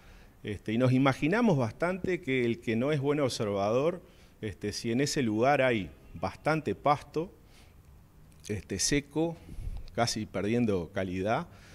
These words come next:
este, es bastante fácil imaginarse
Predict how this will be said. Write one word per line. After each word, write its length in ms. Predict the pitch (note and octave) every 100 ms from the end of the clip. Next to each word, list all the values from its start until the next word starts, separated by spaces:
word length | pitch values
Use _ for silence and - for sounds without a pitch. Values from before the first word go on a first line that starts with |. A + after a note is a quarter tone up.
| - -
este, 300 | G2+ - G#2+
es 60 |
bastante 840 | C3 C3 - E3 D#3 - A#2+ A2 F#2+
fácil 440 | - C#3+ C#3 C#3+
imaginarse 880 | A2+ A2 - A2 A#2+ C3+ - C3+ F#2